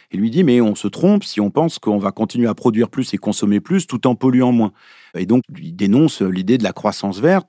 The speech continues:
Vous, quelque part, malgré tout, cette planification, elle s'inscrit dans une logique de croissance qui est celle qu'on connaît aujourd'hui, c'est-à-dire on essaye de faire au mieux pour limiter les impacts sur l'effondrement de la biodiversité, pour baisser nos émissions de gaz à effet de serre, mais on change pas de modèle.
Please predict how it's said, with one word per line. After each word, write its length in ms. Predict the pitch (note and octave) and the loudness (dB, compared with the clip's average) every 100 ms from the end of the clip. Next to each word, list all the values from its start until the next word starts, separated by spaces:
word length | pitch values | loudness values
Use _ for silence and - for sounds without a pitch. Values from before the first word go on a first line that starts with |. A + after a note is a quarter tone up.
| _ | _
Vous, 120 | - D#3 | -6 -2
quelque 280 | G#2+ F2+ | -2 0
part, 220 | A2+ F#3+ D#3+ | 0 2 2
malgré 260 | G#2 G#2 | 0 -2
tout, 300 | - G3 G#3 | 0 0 0
cette 180 | - G#2 | -2 -4
planification, 720 | - G#2+ G2+ F#2+ G2 - G3 | 0 0 -2 -4 -6 -2 0
elle 80 | A#2 | 0
s'inscrit 480 | - G2+ - - F3+ | -2 -6 -4 -6 -2
dans 320 | A2+ D#3+ F3 | 2 2 2
une 200 | F2+ G#2 | 0 0
logique 440 | G#2 G2+ - - | 2 0 -2 -4
de 80 | G2 | -6
croissance 560 | G2+ F#2+ F#2+ E3 F3+ - _ _ | -6 -6 -4 0 -2 -4 _ _
qui 100 | - | -8
est 20 | - | -4
celle 180 | D3 | -2
qu'on 160 | C3+ G#2+ | -2 -2
connaît 220 | A2+ G#2+ | 2 2
aujourd'hui, 360 | G#2+ C3 F3+ F#3+ | 2 2 2 0
c'est-à-dire 480 | - F#2 F2 D3+ D#3 - - - | -2 -6 0 0 0 -6 -20 0
on 140 | G#2+ | 2
essaye 280 | A2+ - A2+ | 2 2 0
de 100 | G#2 | 0
faire 260 | - A2+ G#2+ | 0 0 2
au 60 | |
mieux 340 | A2 B2 C#3 A2+ _ _ | 4 4 4 0 _ _
pour 160 | F2 F#2+ | -2 2
limiter 380 | C3 B2+ A#2 | 4 2 2
les 180 | A2 G2+ | 0 0
impacts 640 | G#2+ G#2 A2 A2 - F#2+ F2+ | -4 0 0 0 -4 -8 -8
sur 420 | - G#2 F#2+ F#2 | -6 -4 -4 -6
l'effondrement 440 | F#2+ G2 G2 G2 | -6 -6 -6 -6
de 60 | G2+ | -6
la 60 | |
biodiversité, 640 | F#2 G2 G2 G2 - F#2 A2 | -4 -6 -6 -8 -10 -6 -6
pour 140 | F#2 | -4
baisser 240 | F2 A#2 G#2+ | -2 -2 -2
nos 100 | G#2+ | -4
émissions 380 | G2 G2 - G2 | -2 -4 -6 -8
de 60 | |
gaz 160 | G2 F#2 | -8 -8
à 40 | |
effet 180 | F2+ - | -10 -12
de 60 | - | -4
serre, 200 | F3+ F3 _ _ | -2 -2 _ _
mais 100 | G#2 | -4
on 40 | G2 | -4
change 260 | - G#2 | -4 -4
pas 100 | - | -2
de 60 | B2 | 0
modèle. 340 | A2+ B2+ G2+ | 2 2 0